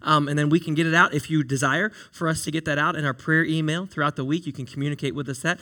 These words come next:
Please use this. Um, please, please, please, please use this. Um, even if it's a private prayer request, you just want us to see it, you know, the staff in the office or the elders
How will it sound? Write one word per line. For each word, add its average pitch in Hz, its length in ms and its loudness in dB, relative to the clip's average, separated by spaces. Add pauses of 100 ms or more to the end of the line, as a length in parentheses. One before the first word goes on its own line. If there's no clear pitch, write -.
(140)
Please 202 320 0
use 131 220 -2
this. 165 320 -4 (280)
Um, 156 200 -2
please, 233 240 -8
please, 156 180 -4
please, 147 220 -6
please 123 260 -8
use 120 160 -8
this. 151 140 -10 (380)
Um, 113 500 -4
even 180 240 2
if 185 120 0
it's 175 180 -2
a 147 80 -4
private 160 480 0
prayer 143 140 2
request, 127 280 -4
you 123 80 -12
just 139 160 -8
want 139 140 -4
us 143 160 -4
to 143 60 -10
see 147 220 -2
it, 139 60 -4
you 135 100 -6
know, 127 120 -2
the 120 80 -6
staff 135 320 -4
in 131 40 -10
the 123 100 -6
office 135 420 -6
or - 20 -6
the 113 140 -6
elders 127 320 -2